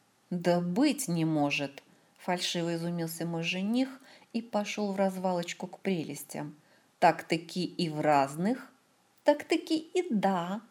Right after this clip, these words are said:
хотя прелести были в этом уже не очень уверены. «Ты знаешь?» подходя к даме вплотную и нежно приобнимая её за талию, промурлыкал Охарт.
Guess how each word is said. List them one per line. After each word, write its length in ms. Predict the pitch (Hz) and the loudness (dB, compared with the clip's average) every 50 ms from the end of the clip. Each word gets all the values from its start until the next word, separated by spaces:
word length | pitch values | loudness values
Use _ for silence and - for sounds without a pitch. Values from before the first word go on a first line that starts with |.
| _ _ _ _ _ _ | _ _ _ _ _ _
хотя 300 | - - 190 190 190 185 | -4 -4 -4 0 -2 -2
прелести 440 | 190 208 202 190 185 190 185 - 190 | 0 0 0 0 0 -2 -2 -2 -2
были 300 | 185 180 190 190 190 190 | 0 2 0 2 2 0
в 120 | 175 185 | 0 0
этом 340 | 185 185 185 190 185 190 - - | -2 0 0 0 0 0 -2 -2
уже 260 | 214 208 196 202 208 | -2 -2 0 0 2
не 220 | 208 220 240 262 262 - - | 2 2 2 0 -2 -4 -4
очень 460 | 247 220 190 - - - 156 156 156 | -2 -2 -2 -2 -4 -4 -4 -4 -4
уверены. 640 | 160 151 147 151 143 139 135 143 139 131 131 - 165 _ _ _ _ _ _ _ _ _ _ _ - | -4 -4 -4 -6 -6 -6 -6 -8 -8 -10 -10 -12 -14 _ _ _ _ _ _ _ _ _ _ _ -4
«Ты 220 | - 147 143 139 | -2 -2 0 0
знаешь?» 640 | 135 143 151 160 196 240 233 160 - - - - - - _ _ _ _ _ _ _ _ | 0 0 0 2 2 0 0 -2 -2 -4 -4 -4 -6 -18 _ _ _ _ _ _ _ _
подходя 480 | - 180 - - 202 190 190 196 196 180 | -6 -4 0 4 4 4 4 6 4 2
к 120 | 180 180 | 2 4
даме 240 | 180 180 175 170 165 | 2 2 2 2 -2
вплотную 840 | 165 - - 190 190 190 190 - 226 240 254 240 214 185 160 156 - - | -4 -4 -2 0 0 0 0 0 2 2 4 4 4 2 0 -2 -2 0
и 60 | 196 | 0
нежно 500 | 196 190 190 196 190 185 175 185 175 170 | 2 2 2 2 2 0 -2 -2 -6 -6
приобнимая 640 | 170 - 175 170 165 165 180 180 175 170 170 165 | -4 0 0 0 0 0 -4 -4 -4 -2 -2 -2
её 180 | 165 170 175 170 | -2 -2 -4 -4
за 180 | 165 175 170 175 | -4 -4 -6 -6
талию, 480 | 175 - - 226 220 208 180 165 160 | -6 -4 -2 -2 -2 -2 -2 -4 -6
промурлыкал 760 | - - 185 180 170 170 170 170 170 160 160 160 - 170 165 170 - | -4 -4 -4 -4 -2 -2 -2 0 0 -2 -2 -2 -4 -4 -4 -4 -4
Охарт. 560 | - 170 147 143 - - 147 - 131 - - | -4 -4 -4 -4 -6 -8 -8 -8 -8 -12 -18